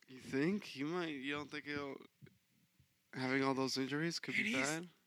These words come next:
Speaker 2: you know, he's gold. He's, he's been killer this offseason.
Speaker 1: Yeah, a bunch of people are now on auto draft.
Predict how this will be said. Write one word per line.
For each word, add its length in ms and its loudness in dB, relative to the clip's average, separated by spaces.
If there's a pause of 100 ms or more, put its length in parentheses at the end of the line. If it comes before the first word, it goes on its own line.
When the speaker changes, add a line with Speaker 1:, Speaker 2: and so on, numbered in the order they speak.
(220)
Speaker 2:
you 120 -2
know, 140 -2
he's 200 -2
gold. 400 -8
He's, 140 -12 (300)
he's 180 -6
been 200 -14
killer 320 -10 (120)
this 140 -16
offseason. 640 -12 (1500)
Speaker 1:
Yeah, 380 6
a 60 6
bunch 240 6
of 80 2
people 180 8
are 60 8
now 220 8
on 160 4
auto 320 6
draft. 520 -2